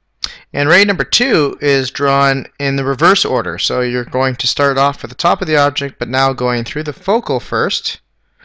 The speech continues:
focal point. And then once it reaches the mirror, it's going to return parallel to the principal axis. So there's ray two.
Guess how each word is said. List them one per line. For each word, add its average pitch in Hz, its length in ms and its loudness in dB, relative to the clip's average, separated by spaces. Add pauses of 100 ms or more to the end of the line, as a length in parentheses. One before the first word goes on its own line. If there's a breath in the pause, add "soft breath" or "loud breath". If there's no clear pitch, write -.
(280 soft breath)
focal 143 280 -8
point. 127 400 -6 (840 loud breath)
And 139 120 -4
then 156 160 2
once 151 240 2
it - 60 -4
reaches 135 360 -4
the 131 80 -4
mirror, 160 440 4 (560 loud breath)
it's 127 160 -6
going 127 340 -2
to 127 340 -2
return 147 680 -2 (460 loud breath)
parallel 147 520 2
to - 120 -6
the 123 80 -4
principal 131 320 -4
axis. - 640 -2 (3000)
So 139 80 -14
there's 123 220 -6
ray 117 120 -2
two. 151 380 0